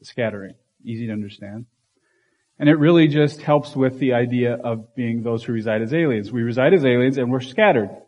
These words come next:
in and among those who do not reside as aliens, in and among those who are not elect, in and among unbelievers. Right? It's easy.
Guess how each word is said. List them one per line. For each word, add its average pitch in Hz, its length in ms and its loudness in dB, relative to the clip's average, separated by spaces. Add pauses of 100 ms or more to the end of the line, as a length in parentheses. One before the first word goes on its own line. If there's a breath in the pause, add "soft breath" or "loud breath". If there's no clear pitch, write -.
(180)
in 131 140 0
and 143 100 4
among 123 260 2
those 123 240 2
who 165 120 0
do 180 120 0
not 226 240 2
reside 131 380 4
as 110 100 -4
aliens, 107 380 -6
in 131 100 -6
and 143 100 -2
among 139 200 2
those 135 180 2
who 160 140 -2
are 147 80 2
not 156 480 -2 (140)
elect, 110 340 -4 (480)
in 123 80 -12
and 131 100 -2
among 127 240 -2
unbelievers. 107 540 -8 (1800)
Right? 123 160 -8 (420)
It's - 80 -20
easy. 120 300 -6